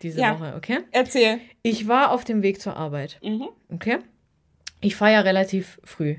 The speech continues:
Speaker 1: zur Arbeit. Es war noch dunkel, will ich damit ausdrücken.
Speaker 2: Okay, äh, sag doch einfach meine Uhrzeit, Karin. Ich schwöre, kannst du die Geschichten eigentlich mal anständig erzählen?
Speaker 1: Okay, ich fuhr, es war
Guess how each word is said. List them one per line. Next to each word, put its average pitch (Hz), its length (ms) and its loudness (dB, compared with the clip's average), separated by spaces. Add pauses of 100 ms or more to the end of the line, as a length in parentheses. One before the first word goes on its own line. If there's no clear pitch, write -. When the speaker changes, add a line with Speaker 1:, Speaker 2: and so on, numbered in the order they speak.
(100)
Speaker 1:
zur - 220 -8
Arbeit. - 420 -10 (1080)
Es 180 180 -6
war 196 140 2
noch 185 140 2
dunkel, 151 440 -4 (460)
will 151 160 -2
ich 147 100 -4
damit 139 300 -6
ausdrücken. 147 520 -10 (460)
Speaker 2:
Okay, 233 400 -2
äh, 285 180 -2
sag 339 360 2
doch 359 160 0
einfach 320 400 2
meine 269 300 2
Uhrzeit, 254 420 0
Karin. 208 260 4
Ich 254 140 -4
schwöre, 254 480 2
kannst 330 280 -2
du 466 100 0
die 294 60 4
Geschichten 320 380 -2
eigentlich 277 360 0
mal 214 180 0
anständig 302 560 0
erzählen? 359 420 -2
Speaker 1:
Okay, 175 340 -4 (320)
ich 202 220 -4
fuhr, 226 560 -2 (500)
es 175 220 -4
war 196 280 -2